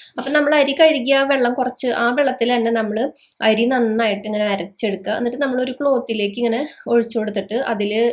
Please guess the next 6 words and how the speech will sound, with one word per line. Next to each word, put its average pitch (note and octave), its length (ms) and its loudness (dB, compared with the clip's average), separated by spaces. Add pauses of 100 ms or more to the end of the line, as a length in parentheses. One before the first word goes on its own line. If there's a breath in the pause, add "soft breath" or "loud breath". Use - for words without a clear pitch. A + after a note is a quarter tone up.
ഉം, G#3 560 -6
അതിന്റെ A#3+ 200 -2
ആ C4 40 -4
പാലുണ്ടല്ലോ, C#4 760 0
റൈസിന്റെ G#3 560 -4
എക്സ്ട്രാക്റ്റ്, - 640 -8